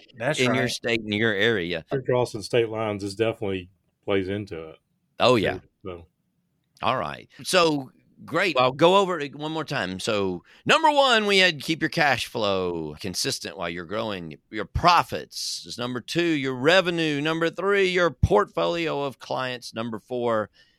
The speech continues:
Speaker 2: Five, have accurate books. And six, have your systems and processes documented. All right, guys.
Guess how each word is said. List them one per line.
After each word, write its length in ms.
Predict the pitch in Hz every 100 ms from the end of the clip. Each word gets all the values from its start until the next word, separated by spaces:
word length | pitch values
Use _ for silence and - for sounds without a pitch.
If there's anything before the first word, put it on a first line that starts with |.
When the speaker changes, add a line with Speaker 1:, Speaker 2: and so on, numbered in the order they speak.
| _ _ _ _
Speaker 2:
Five, 440 | - 123 123 117 113
have 240 | 110 101 98
accurate 520 | 98 113 - 117 104
books. 380 | 131 139 - -
And 260 | - 98 80
six, 500 | - 202 196 - -
have 220 | 123 120
your 120 | 101
systems 960 | 87 - - 254 - - 269 277 269 254 -
and 280 | 135 117 -
processes 1120 | - 151 175 - 156 151 - 151 151 151 - _ _ _ 78
documented. 760 | 80 82 - 80 73 64 57 - _ _ _ -
All 80 | 135
right, 200 | 147 107
guys. 500 | 110 110 110 104